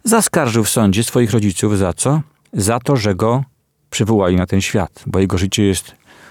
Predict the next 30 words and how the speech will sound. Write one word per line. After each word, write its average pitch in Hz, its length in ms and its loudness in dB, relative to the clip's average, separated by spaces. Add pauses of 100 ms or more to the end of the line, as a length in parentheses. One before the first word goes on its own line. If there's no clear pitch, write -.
po 95 120 -6
prostu - 280 -4
okrutne. 92 520 -4
A 104 100 -4
jak 151 180 2
jest 156 140 0
okrutne 101 480 -4
i 131 80 -4
jak 113 160 0
on 110 60 2
sobie 101 260 0
radzi 110 200 0
w 95 40 -6
tym 95 140 -4
świecie 101 500 -4 (360)
i - 60 -8
czym 139 160 2
jest 123 120 0
człowieczeństwo, 104 840 -2
czym 104 180 0
jest 98 180 -2
miłość, 98 600 0
czym 98 180 -2
jest 95 140 -2
bezwzględność 95 1000 -2 (420)
i 110 80 0
że 113 80 2
miłość 127 320 2
może 117 180 2
być 113 300 -4